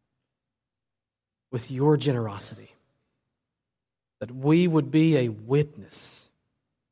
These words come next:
to a materialistic, greedy culture?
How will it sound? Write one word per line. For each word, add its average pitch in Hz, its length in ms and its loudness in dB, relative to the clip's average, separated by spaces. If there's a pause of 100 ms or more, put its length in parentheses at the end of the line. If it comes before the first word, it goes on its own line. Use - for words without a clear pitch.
(960)
to 135 120 2
a 117 80 0
materialistic, 151 1040 0 (120)
greedy 135 460 -2
culture? 107 500 -14